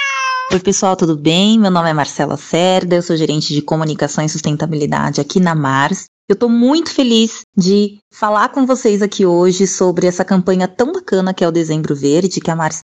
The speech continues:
abraça aí já há alguns anos contra o abandono animal e contra os maus tratos. É, pra quem não sabe, a Mars é uma das maiores empresas de alimentação e de cuidados pra animais de estimação do mundo.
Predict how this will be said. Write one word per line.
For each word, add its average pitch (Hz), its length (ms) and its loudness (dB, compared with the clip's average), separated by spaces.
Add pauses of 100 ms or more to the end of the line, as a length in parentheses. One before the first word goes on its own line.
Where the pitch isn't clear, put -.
abraça 165 720 0
aí 156 320 2 (100)
já - 180 0
há 165 40 4
alguns 156 380 0
anos 185 540 2
contra 185 340 0
o - 20 2
abandono 165 400 0
animal 160 640 0
e 160 80 2
contra 165 320 -2
os 156 100 -4
maus 139 260 -4
tratos. 156 640 -2 (220)
É, 151 180 2
pra 160 140 -2
quem 175 100 2
não 170 140 0
sabe, 175 520 0
a 156 100 0
Mars 160 420 0
é 165 120 2
uma 160 320 -2
das 156 280 0
maiores 160 360 0
empresas 170 560 0
de 156 300 0
alimentação 160 1000 0
e - 20 4
de 196 80 -2
cuidados 165 460 -2
pra 165 100 -4
animais 151 340 -2
de 160 80 -4
estimação 151 560 -2
do 170 120 2
mundo. 180 400 2